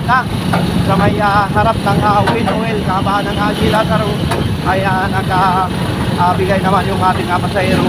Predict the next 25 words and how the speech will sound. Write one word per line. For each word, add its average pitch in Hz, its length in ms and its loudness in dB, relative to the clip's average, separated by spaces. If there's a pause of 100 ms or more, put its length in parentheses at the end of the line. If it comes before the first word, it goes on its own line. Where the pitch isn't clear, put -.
na 185 240 2 (400)
fifty 196 320 0
pesos 175 380 0 (100)
sa - 80 -2
mga - 320 -2
kaidol, - 380 -2 (100)
no? - 100 0 (800)
So, - 40 2 (120)
salamat - 400 0
kay 185 160 0
Lord 196 240 0 (160)
at, - 160 -2
ah, 156 220 -2
mayroon 160 260 -2
na - 140 0
tayo 202 340 0 (560)
pagdating - 640 0 (300)
sa 170 340 -2
bukas, 165 480 -2 (140)
no? 180 100 -2 (1000)
Ayan, 185 280 -2
ah, 180 80 -2
mga 185 240 -2
kaidol, 208 400 2
no? 190 80 0